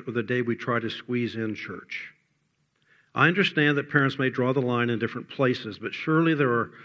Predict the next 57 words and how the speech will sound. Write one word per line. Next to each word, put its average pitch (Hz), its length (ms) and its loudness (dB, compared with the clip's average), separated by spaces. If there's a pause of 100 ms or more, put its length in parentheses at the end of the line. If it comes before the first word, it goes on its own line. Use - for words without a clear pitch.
(180)
are 110 160 0
few 190 320 2
habits 156 500 2
more 165 220 6
important 180 640 2 (400)
to - 80 -8
pass 143 300 4
on 151 160 4
to 131 80 2
our 117 100 4
children 131 460 0
than 117 120 -2
the 113 120 0
rock-solid 147 800 2
routine 131 800 2
of 107 120 -10
going 135 260 0
to 147 100 -16
church 123 560 -2 (500)
every 127 160 0
Lord's 147 320 2
Day. 85 320 -8 (1120)
It 135 60 -2
will 147 120 4
be 135 140 2
hard 175 320 6
for 151 160 4
our 139 100 6
children 165 520 0
to 127 80 -2
come 156 240 2
to 139 100 -2
the - 100 -6
conclusion 143 640 2
that 117 160 -4
church 160 260 0
is 120 140 -6
important 147 440 0
for 113 120 -2
them 110 200 -4
if 113 140 -8
we 127 80 0
raise 131 340 2
them 131 200 -2
to 120 100 -6
think 135 360 -2
it - 360 -20
was 127 160 0
only 143 240 4
a 120 80 0
third 143 420 4
or 117 120 2
a 110 40 -4
fourth 151 360 0
priority 123 420 2
for 147 260 2
us. - 300 -8